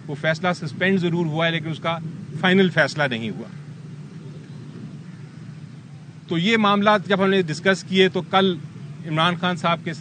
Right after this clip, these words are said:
पास मैं ये लेके गया, साथ बाकी भी वकला थे, और उनको ये हमने दोनों सवालात के जवाब दिए।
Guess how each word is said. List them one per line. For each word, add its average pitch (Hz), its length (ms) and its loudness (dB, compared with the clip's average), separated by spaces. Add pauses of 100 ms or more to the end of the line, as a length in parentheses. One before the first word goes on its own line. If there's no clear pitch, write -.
पास 151 300 0
मैं 151 80 0
ये 143 140 -2
लेके 123 280 -2
गया, 95 200 -6 (2000)
साथ 156 280 -2 (500)
बाकी 151 280 -4
भी 147 300 -2 (220)
वकला 131 320 -2
थे, 104 160 -8 (1800)
और 175 200 0
उनको 190 340 2
ये 190 340 4 (640)
हमने 160 240 0
दोनों 180 340 6
सवालात 160 460 2
के 156 100 -6
जवाब 127 320 -2
दिए। - 280 -10